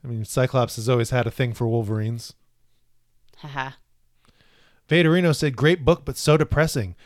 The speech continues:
Speaker 1: Here's a prediction. What if the Nightcrawlers use the remains of Giant Kurt somehow to continue their line?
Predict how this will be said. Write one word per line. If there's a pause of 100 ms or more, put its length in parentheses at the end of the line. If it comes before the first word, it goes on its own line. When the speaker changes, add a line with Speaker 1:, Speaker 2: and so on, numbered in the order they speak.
(120)
Speaker 1:
Here's
a
prediction. (240)
What
if
the
Nightcrawlers
use
the
remains (180)
of
Giant
Kurt
somehow
to
continue
their
line?